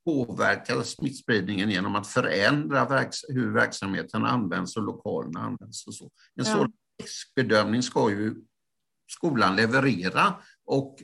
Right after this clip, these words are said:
Speaker 1: också dokumentera naturligtvis, annars kan de inte leverera det. Och har man då inte gjort det eller gjort såna här slarviga planer som man, där man generellt skriver att, eh, ja, vår riskbedömning, det har jag sett sådana, att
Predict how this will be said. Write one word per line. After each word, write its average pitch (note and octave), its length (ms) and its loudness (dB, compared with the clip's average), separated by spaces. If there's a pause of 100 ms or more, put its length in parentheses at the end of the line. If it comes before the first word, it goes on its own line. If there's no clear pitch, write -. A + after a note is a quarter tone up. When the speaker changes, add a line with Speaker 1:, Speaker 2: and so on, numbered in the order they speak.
Speaker 1:
också C#3+ 320 0
dokumentera G#2+ 840 -2
naturligtvis, G#2+ 480 -4
annars G#2 300 -2
kan A#2 100 -6
de A#2 120 0
inte - 220 -6
leverera G#2 400 0
det. F#2+ 140 -10 (440)
Och - 100 2
har E3 100 4
man E3 180 6
då D#3+ 140 2
inte F3 200 2
gjort C3+ 580 0
det C#3+ 200 4
eller A2 180 6
gjort B2 340 0
såna C#3+ 200 -2
här A#2+ 240 2
slarviga B2 720 0
planer A#2 640 0
som A#2 220 -4
man, A#2 300 -2 (260)
där B2 200 2
man A#2+ 280 0
generellt A#2+ 600 4
skriver A2 560 0
att, A2 260 2
eh, G#2+ 100 2 (320)
ja, A2+ 380 4 (180)
vår A2 260 -2
riskbedömning, G2+ 580 0
det A2+ 80 0
har B2 60 4
jag B2 100 2
sett A2+ 300 0
sådana, G2+ 480 -2
att G#2 140 -6